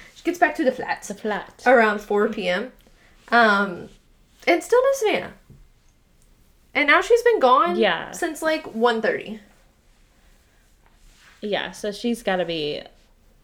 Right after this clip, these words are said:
Speaker 2: "What the hell happened to my
Speaker 1: Right. Well, and
Speaker 2: daughter?"
Speaker 1: not, she doesn't have her purse, doesn't have her car. Like, what, what is she
Speaker 2: Right.
Speaker 1: doing? She was trying on a dress.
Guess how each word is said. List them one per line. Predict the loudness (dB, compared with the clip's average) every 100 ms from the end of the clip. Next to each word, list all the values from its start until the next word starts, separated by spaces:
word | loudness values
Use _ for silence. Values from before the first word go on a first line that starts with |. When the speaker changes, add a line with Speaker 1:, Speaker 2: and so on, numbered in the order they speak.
| _ _ _ _ _ _ _ _ _ _ -20 -16 -16 -18 _ _
Speaker 2:
"What | -6 -4
the | -8
hell | -6 -6
happened | -6 -8 -10 -6
to |
my | -4 -4
Speaker 1:
Right. | -4
Well, | -4 -4
and | -4
Speaker 2:
daughter?" | -6 -6
Speaker 1:
not, | -10
she | -6 -4
doesn't | -2
have | 0
her | 0
purse, | -2 -4 -2
doesn't | -4 -2
have | -6
her | -8
car. | -2 0 0
Like, | 0 -2
what, | 0 0 0 -10 _ _ -6
what | -6 -4
is | 0
she |
Speaker 2:
Right. | 0 2 0
Speaker 1:
doing? | 0 -2 -4 -8 _ -14
She | -2 0
was | 0
trying | 0 0 0
on | -2
a |
dress. | -4 -6 -6 -8 -14 -16